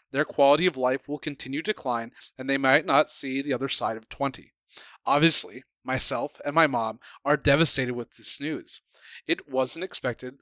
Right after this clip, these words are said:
that they would be in this position so young. For some background, one of my sisters, Sarah, is very much a tomboy like me, and we are really ch-, close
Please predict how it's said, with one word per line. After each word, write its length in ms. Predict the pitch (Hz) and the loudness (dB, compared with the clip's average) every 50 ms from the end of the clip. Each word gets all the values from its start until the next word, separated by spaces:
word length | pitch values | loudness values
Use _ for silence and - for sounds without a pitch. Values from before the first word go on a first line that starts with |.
| - - _ | -20 -20 _
that 120 | - 131 127 | -8 -8 -4
they 140 | 127 131 143 | -2 -2 -2
would 380 | 160 143 123 120 123 131 _ | -2 -2 -4 -4 -4 -6 _
be 280 | 127 127 131 135 143 113 | -6 -4 -4 -4 -6 -6
in 140 | 135 135 131 | -8 -8 -6
this 160 | 131 131 - | -6 -6 -4
position 540 | - 175 151 - 127 113 - - 123 123 131 | -4 -4 -4 -4 -6 -6 -6 -6 -8 -8 -6
so 240 | - - 117 107 | -6 -6 -6 -6
young. 300 | 113 113 117 113 110 98 95 _ _ _ _ _ _ _ _ _ _ _ _ _ - - - - _ | -8 -8 -8 -8 -10 -12 _ _ _ _ _ _ _ _ _ _ _ _ _ _ -20 -20 -20 -20 _
For 140 | - 156 147 | 0 2 4
some 420 | - - 151 147 151 165 175 170 _ _ _ _ _ - | 4 6 4 4 2 0 -6 -12 _ _ _ _ _ 2
background, 540 | 139 131 135 135 - 135 120 127 131 135 | 4 4 4 4 2 -2 -2 -2 -2 -2
one 120 | 127 131 131 | -2 -2 0
of 60 | 156 | 2
my 100 | 165 160 | 0 0
sisters, 520 | - - 131 - - - 139 139 123 - - _ | 0 0 -2 -4 -4 -4 -4 -4 -4 -6 -4 _
Sarah, 540 | - - - 190 180 147 123 120 143 160 - _ _ - - - _ | -2 2 4 6 6 6 6 4 0 -2 -6 _ _ -20 -20 -12 _
is 140 | 151 151 139 | -8 -8 0
very 240 | 131 147 147 180 190 | 2 6 6 6 6
much 340 | 165 143 135 131 - - - - _ _ _ | 4 2 0 0 0 -6 -6 -8 _ _ _
a 80 | 131 - | -4 -4
tomboy 520 | - - 147 139 139 135 123 120 117 110 | 0 0 2 0 2 0 -2 -4 -4 -4
like 240 | 110 120 120 - _ 104 | -6 -8 -10 -10 _ -20
me, 220 | 101 98 90 _ _ - - - - - | -20 -20 -20 _ _ -20 -20 -18 -14 -8
and 100 | 139 139 | -4 0
we 100 | 143 139 | 2 2
are 60 | 135 | 2
really 340 | 131 143 156 160 165 196 190 | 2 2 2 4 4 2 0
ch-, 120 | - - - _ - | -2 -6 -6 _ -6
close 440 | - 170 151 156 170 - - - | 2 2 2 4 4 2 0 0